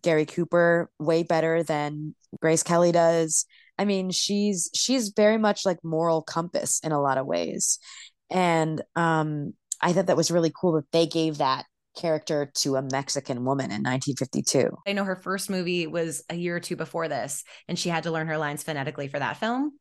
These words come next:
Speaker 1: I wonder what her life was like, just, like, coming to Hollywood and suddenly being in Hollywood movies, not really speaking English. Like, what are the odds that that happens to you?
Speaker 2: I think she was discovered by John Wayne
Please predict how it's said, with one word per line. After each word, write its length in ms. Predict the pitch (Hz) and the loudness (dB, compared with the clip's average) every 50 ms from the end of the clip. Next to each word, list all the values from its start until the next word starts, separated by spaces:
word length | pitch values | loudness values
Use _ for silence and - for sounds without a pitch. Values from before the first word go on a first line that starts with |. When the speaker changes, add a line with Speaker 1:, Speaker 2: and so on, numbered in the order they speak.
| _ _ - | _ _ -6
Speaker 1:
I 100 | - 202 | -4 -2
wonder 260 | 202 202 214 214 233 | 0 0 0 0 2
what 120 | 226 226 226 | 2 2 2
her 120 | 226 214 | 2 0
life 220 | 196 185 175 180 160 | 2 0 0 -2 -2
was 140 | 175 175 165 | -6 -4 -2
like, 180 | 170 165 165 | -2 -4 -4
just, 200 | - 165 - - | -4 -6 -4 -2
like, 180 | 185 175 170 _ | -2 -4 -4 _
coming 300 | - - 175 170 170 165 | -6 -6 -4 -4 -2 -2
to 80 | 165 | 0
Hollywood 460 | 160 160 156 156 156 156 151 156 143 147 | 2 2 2 2 2 2 0 0 -2 -2
and 140 | 151 147 | -4 -4
suddenly 380 | 147 - 156 147 147 143 143 147 | -2 0 0 -2 -2 -6 -10 -6
being 280 | 143 147 139 135 135 139 | -4 -2 -2 -2 -2 -2
in 220 | 135 139 139 139 | -2 -2 -2 -2
Hollywood 440 | 143 143 151 147 143 143 139 135 139 | 0 2 4 6 6 6 6 4 2
movies, 420 | 143 143 143 143 139 135 - - - | 0 -2 0 0 0 0 -2 -2 0
not 260 | 143 139 139 135 - | 0 2 2 2 0
really 180 | - 143 143 139 | -2 -4 -2 -2
speaking 360 | - - 139 - - 135 135 | -2 -2 -4 -4 -4 -4 -4
English. 540 | 139 135 139 139 - - - - - - - - - - - - - - | -4 -4 -2 0 2 2 2 2 2 0 -2 -4 -10 -16 -16 -14 -6 0
Like, 200 | - 185 170 - - | 0 0 0 0 0
what 160 | - 190 202 | 2 2 4
are 80 | 214 220 | 4 4
the 120 | 202 190 | 4 4
odds 220 | 175 170 170 170 - | 4 4 2 0 -2
that 100 | 160 151 | -4 -4
that 140 | 151 143 147 | -2 -2 -2
happens 380 | 147 143 151 - - 160 143 - | -2 -2 -4 -4 -8 -12 -12 -10
to 100 | - 139 | -10 -8
you? 340 | 135 - - 104 110 156 147 - | -8 -6 -6 -6 -6 -6 -8 -8
Speaker 2:
I 60 | - 196 | -6 -4
think 200 | - 262 285 294 | -2 0 0 0
she 160 | - - 403 | 0 0 0
was 160 | 381 330 214 | 0 -2 -2
discovered 680 | - 196 185 - - - 175 165 147 185 196 226 202 180 | -2 -4 -4 -4 -4 -2 -2 -2 0 -2 -2 -2 -2 -2
by 140 | 180 160 | -2 -2
John 260 | 156 - 165 160 160 156 | -2 -2 -2 -2 -2 -2
Wayne 480 | 151 143 143 156 196 233 254 262 - | -4 -4 -4 -2 -2 -4 -4 -6 -10